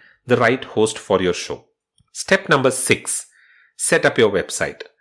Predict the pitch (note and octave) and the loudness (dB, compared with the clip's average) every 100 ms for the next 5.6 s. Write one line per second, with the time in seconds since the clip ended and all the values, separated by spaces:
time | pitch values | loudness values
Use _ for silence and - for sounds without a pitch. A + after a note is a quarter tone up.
0 | _ - C#3+ A#2 - _ _ - D#3+ G3 | _ -2 0 0 -6 _ _ -4 0 0
1 | G3 A#3+ A#3+ F3 F#3 F#3+ F#3 C#3+ - D3 | 0 -2 0 -2 -2 -2 -2 -4 -2 -2
2 | D3 D3 C3+ B2+ B2+ C#3+ C#3 D#3 D3+ - | 0 0 2 0 0 -2 -2 -4 -4 0
3 | C#3+ C#3+ F#3 F3+ B2 A#2 A2 G2+ F#2+ - | 0 2 2 0 -2 -2 0 2 2 -2
4 | - - D3+ D#3 - F#3 - - A#2 - | -10 -4 -4 -4 -4 -4 -4 -2 -2 2
5 | C#3+ - _ - G#2+ | 0 0 _ -6 -6